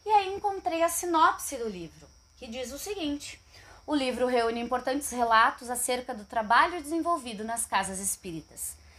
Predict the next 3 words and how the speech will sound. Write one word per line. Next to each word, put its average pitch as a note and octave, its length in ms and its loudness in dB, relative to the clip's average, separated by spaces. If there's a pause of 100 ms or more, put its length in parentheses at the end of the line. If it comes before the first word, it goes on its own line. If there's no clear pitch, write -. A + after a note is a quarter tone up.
(300)
destacando C#4 1120 2
a G3 200 2
atuação C4 840 2